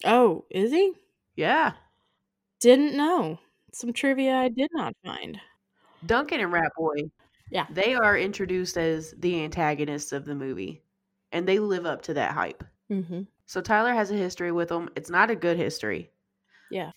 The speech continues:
Speaker 2: Apparently, it's, it's a family thing.
Speaker 1: Yeah, it's one of those things that's never fully fleshed out for you. You just kinda have to pick up pieces here and there and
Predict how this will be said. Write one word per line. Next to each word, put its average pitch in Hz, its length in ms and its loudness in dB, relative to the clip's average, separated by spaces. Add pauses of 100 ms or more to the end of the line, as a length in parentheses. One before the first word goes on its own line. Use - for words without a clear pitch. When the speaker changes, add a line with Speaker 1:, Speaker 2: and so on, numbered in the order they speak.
(100)
Speaker 2:
Apparently, 190 560 -2
it's, 165 160 -6 (100)
it's 160 120 -6
a 156 60 -6
family 190 440 -2
thing. 147 400 -6 (220)
Speaker 1:
Yeah, 240 80 -4
it's 247 160 0
one 262 100 4
of 262 80 6
those 247 240 6
things 226 260 4
that's 208 200 -2
never 208 720 2
fully 240 440 10
fleshed 202 460 0
out 185 240 2
for 190 180 -6
you. 175 180 -2
You 180 120 -2
just 185 220 -6
kinda 185 260 -2
have 180 280 -4
to 175 140 -4
pick - 300 -8
up - 160 -10
pieces 175 360 -10
here 180 180 -10
and 170 120 -8
there 165 200 -6
and 165 200 -10